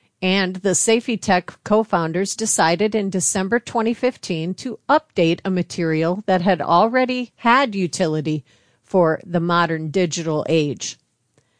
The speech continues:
S A C three zero five is the name for the lead-free solder alloy most commonly used for electronics manufacturing,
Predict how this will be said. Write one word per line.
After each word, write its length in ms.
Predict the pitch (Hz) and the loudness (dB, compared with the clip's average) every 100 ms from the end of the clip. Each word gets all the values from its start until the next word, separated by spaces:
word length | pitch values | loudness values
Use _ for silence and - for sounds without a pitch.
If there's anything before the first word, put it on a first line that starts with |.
| _ _ _ _ _ _ _ _ _ _ _ _ _ | _ _ _ _ _ _ _ _ _ _ _ _ _
S 340 | - 262 - - - | 2 4 2 -2 0
A 240 | 208 202 | 4 4
C 420 | 190 - 247 247 | 2 0 0 0
three 400 | 233 - 220 226 | 0 -4 -2 0
zero 380 | 220 208 190 170 | 0 2 2 2
five 640 | 170 254 254 180 151 - _ _ | 2 2 4 4 2 -4 _ _
is 220 | 208 196 190 | -2 -2 0
the 120 | 180 | 0
name 460 | 170 202 196 175 | 2 2 0 -2
for 240 | 190 - 185 | -4 -4 -2
the 140 | 180 | -2
lead-free 1200 | 156 151 170 226 - _ _ _ - 196 185 202 | -4 2 4 2 -2 _ _ _ -2 0 2 0
solder 640 | 214 - 196 175 170 214 - | -2 0 4 4 4 0 2
alloy 640 | 190 175 156 147 147 185 | 2 4 2 0 0 -2
most 380 | 202 214 233 - | -2 -2 -2 -4
commonly 500 | 220 262 277 220 175 | -4 -2 0 -2 -2
used 560 | 165 156 160 151 170 - | -2 -2 -2 -2 -6 -8
for 180 | 196 | -4
electronics 960 | 175 170 175 202 - - 170 160 175 - | -2 0 0 -2 -8 -4 -4 -2 -6 -8
manufacturing, 1000 | 165 156 160 - 233 240 - 147 120 107 | -8 -8 -6 -2 0 0 -6 -12 -12 -14